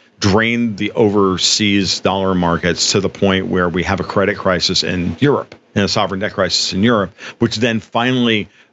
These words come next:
wakes everybody up to the reality that, no, as bad as the U S looks on the paper, it's still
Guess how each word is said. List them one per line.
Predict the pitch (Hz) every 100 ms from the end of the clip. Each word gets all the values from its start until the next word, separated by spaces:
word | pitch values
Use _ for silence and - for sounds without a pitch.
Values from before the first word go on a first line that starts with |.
| 117 104 110
wakes | 113 110 -
everybody | 123 113 107 101 101 95
up | 95 -
to | 98
the | 92
reality | 90 90 92 90 87
that, | 92
no, | 120 104 98
as | 85
bad | 98 107 107
as | 95
the | 98
U | 95
S | 95 -
looks | 95 98 -
on | 90 90
the | 82
paper, | - 101 101 101
it's | - -
still | - 98